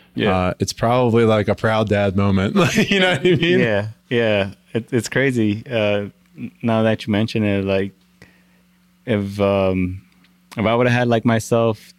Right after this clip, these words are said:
Speaker 1: teaching when I first started, like, I would've, it would've took off, like, years of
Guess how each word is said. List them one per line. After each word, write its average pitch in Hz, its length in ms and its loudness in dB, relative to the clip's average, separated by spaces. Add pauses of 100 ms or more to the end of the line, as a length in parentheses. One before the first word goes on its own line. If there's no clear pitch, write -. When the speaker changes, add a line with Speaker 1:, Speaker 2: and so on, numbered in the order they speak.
Speaker 1:
teaching 113 300 0
when 104 120 2
I 104 100 0
first 117 320 0 (160)
started, 131 720 -2 (220)
like, 101 120 0
I 101 120 0
would've, 95 340 0 (1040)
it 117 160 -2
would've 107 400 0
took 107 220 -2
off, 101 260 -2
like, 90 220 -2
years 98 420 2
of 90 220 -4